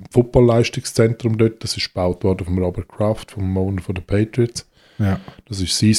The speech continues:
Speaker 1: grosses Hobby, ist Football in Israel gross machen, weil er Wurzeln hat dort, warum auch immer.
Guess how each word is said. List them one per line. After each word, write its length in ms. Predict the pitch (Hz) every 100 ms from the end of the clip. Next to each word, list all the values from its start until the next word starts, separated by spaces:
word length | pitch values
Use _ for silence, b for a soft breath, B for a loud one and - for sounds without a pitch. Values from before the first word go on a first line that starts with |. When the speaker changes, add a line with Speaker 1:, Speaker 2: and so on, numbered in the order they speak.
| -
Speaker 1:
grosses 440 | 107 104 - 95
Hobby, 400 | 95 107 117 104
ist 120 | 95
Football 420 | - 104 98 98
in 80 | 95
Israel 400 | 98 - 110 110
gross 320 | 110 107 110 -
machen, 760 | 107 107 - 101 95 95 90 - _ -
weil 80 | 98
er 140 | 92
Wurzeln 400 | 95 107 - 113
hat 180 | 107 -
dort, 280 | 113 - - - -
warum 320 | 110 107 110
auch 120 | 107
immer. 240 | 107 113